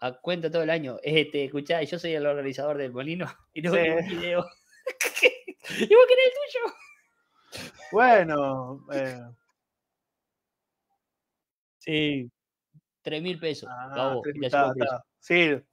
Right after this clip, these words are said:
Speaker 2: ahí sale que por la cucaracha, que la, la mía más que cucaracha es una oreja de elefante,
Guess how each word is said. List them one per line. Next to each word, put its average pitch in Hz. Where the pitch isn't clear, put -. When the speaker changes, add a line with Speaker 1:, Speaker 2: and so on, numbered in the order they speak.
Speaker 2:
ahí 151
sale 202
que 180
por 156
la 156
cucaracha, 180
que 151
la, 139
la 147
mía 180
más 160
que 165
cucaracha 151
es 131
una 151
oreja 175
de 175
elefante, 190